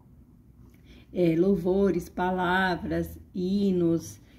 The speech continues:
e é muito bom o canal dela, é um canal evangelístico, né? É, tem cultos,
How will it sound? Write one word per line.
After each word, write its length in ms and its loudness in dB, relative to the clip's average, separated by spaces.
e 880 0
é 120 2
muito 320 2
bom 240 0
o 40 -4
canal 360 -2
dela, 340 2
é 80 2
um 80 -2
canal 540 -2
evangelístico, 1500 -2
né? 380 -2
É, 760 2
tem 180 8
cultos, 960 -2